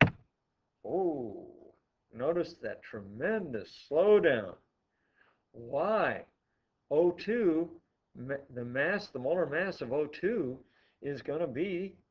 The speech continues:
thirty-two grams. The molar mass of two hydrogens for H two is only two grams. So these guys are sixteen times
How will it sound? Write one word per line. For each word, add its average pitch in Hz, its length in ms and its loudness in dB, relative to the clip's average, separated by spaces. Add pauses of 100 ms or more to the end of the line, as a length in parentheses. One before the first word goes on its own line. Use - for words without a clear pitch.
(160)
thirty-two 165 800 0 (100)
grams. 170 720 -4 (520)
The 117 60 -12
molar 139 340 2
mass 135 380 -4
of - 140 -16
two 135 260 -8
hydrogens 127 680 -2 (120)
for 107 200 -4
H 131 360 -10
two 202 380 -2 (320)
is 165 200 -4
only 214 200 0
two 254 260 -4
grams. 180 580 0 (800)
So 233 160 0
these 277 180 -2
guys 135 340 6
are 165 80 -2
sixteen 139 800 -10
times 104 360 -8